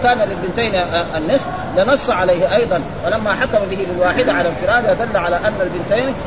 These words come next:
في حكم الث-، آه، الثلاث، والله أعلم." ها؟ فإذا كانت بنتين أو عشر بنات ما يزيد عن الثلثين، ها؟ بشرط يكون، إيه، ما في ولد ذكر، فإذا كان ولد ذكر فللذكر مثل حظ الأنثيين. ولأب-، ولأبويه لكل واحد منهما السدس، آه،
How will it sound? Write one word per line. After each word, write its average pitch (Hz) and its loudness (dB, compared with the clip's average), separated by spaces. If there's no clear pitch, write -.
في 190 -2
حكم 262 2
الث-، 190 -4
آه، 175 0
الثلاث، 180 2
والله 196 2
أعلم." 139 -2
ها؟ 180 -4
فإذا 185 0
كانت 208 2
بنتين 185 0
أو 202 2
عشر 233 2
بنات 208 2
ما 240 0
يزيد 214 -4
عن 190 0
الثلثين، - -6
ها؟ 226 0
بشرط 240 -2
يكون، 214 -4
إيه، 208 0
ما 220 0
في 185 -4
ولد 196 2
ذكر، - -8
فإذا 226 2
كان 202 -2
ولد 180 -2
ذكر 269 2
فللذكر 214 0
مثل 185 -4
حظ 202 -2
الأنثيين. 156 -2
ولأب-، 208 0
ولأبويه 196 2
لكل 190 -4
واحد 196 2
منهما 175 -4
السدس، 247 4
آه، 185 0